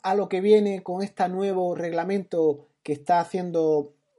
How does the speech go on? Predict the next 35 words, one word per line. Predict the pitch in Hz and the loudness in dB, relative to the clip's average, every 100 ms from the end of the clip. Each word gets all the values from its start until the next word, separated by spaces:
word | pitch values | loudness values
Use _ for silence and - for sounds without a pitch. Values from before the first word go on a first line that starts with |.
| - _ - | -20 _ 0
tanto | 175 180 165 | 0 0 -4
furor | 170 165 196 160 | 0 4 4 4
a | 151 | 2
través | 151 175 156 | 0 0 -2
de, | 160 160 | -2 -2
de | 151 | -2
las | 156 151 | -2 -2
redes, | 202 214 139 123 107 | -2 0 -2 -4 -4
hay | 156 165 | -2 -2
cierta | 160 180 160 160 147 | -4 -6 -2 -2 0
preocupación | 147 147 143 135 175 156 147 | -2 -2 -6 -4 -6 -6 -6
en | 143 | -6
relación | 135 139 131 165 | -4 -4 -6 -10
con | 147 147 | -6 -6
esta | 143 135 | -4 -8
cuestión | 135 131 220 208 131 | -10 -4 -4 -4 -6
que | 123 | -6
entra | 131 135 135 127 - _ _ | -6 -4 -4 -4 -10 _ _
en | 139 135 | -4 0
vigor | 143 151 147 | 4 4 4
en | 143 | 0
mayo | 151 156 147 | -4 0 0
del | 139 139 | 0 -4
dieciocho, | 151 - 214 214 120 110 _ _ _ _ | -6 -2 -2 -2 -12 -14 _ _ _ _
pues | - 131 120 - _ _ _ _ | -2 0 -2 -10 _ _ _ _
te | 151 | -2
citaré | 147 147 151 170 | 0 0 0 0
también | 175 165 165 180 | -2 -2 -6 -8
tres | - 131 | -8 -8
cuestiones. | 117 - 101 92 92 _ _ _ _ _ _ | -10 -14 -16 -18 -20 _ _ _ _ _ _
El | 156 | -2
reglamento | 156 170 170 185 226 226 240 | 0 -2 -2 0 -2 0 0
nos | 214 - | 0 -4
obliga | 147 139 123 120 | -2 -2 -2 -2
ahora | 127 180 226 262 | 0 0 -4 -8